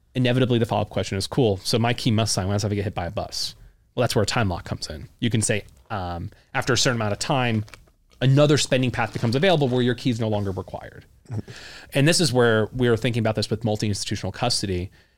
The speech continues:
It gets really interesting because maybe in a two of three where this one key is held by another company,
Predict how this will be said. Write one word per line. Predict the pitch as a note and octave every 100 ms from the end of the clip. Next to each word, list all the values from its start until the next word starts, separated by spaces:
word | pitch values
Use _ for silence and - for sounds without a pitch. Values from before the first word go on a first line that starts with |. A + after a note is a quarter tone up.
| - -
It |
gets | C#3 - A#2
really | G3 D3+
interesting | G#2+ A#2+ - G#2
because | G#2+ - G#2+ G2+
maybe | A#2+ A#2+ A2+
in |
a | G#2
two | - A2+
of | G#2
three | A2+ G#2+
where | G2+ G2+
this | G#2
one | A2+ A#2 B2
key | A2+ A#2+ G#2 G2+ - -
is | G2+
held | A2+ G2
by | F#2
another | F#2+ F#2
company, | - E3+ D#3+ G#2+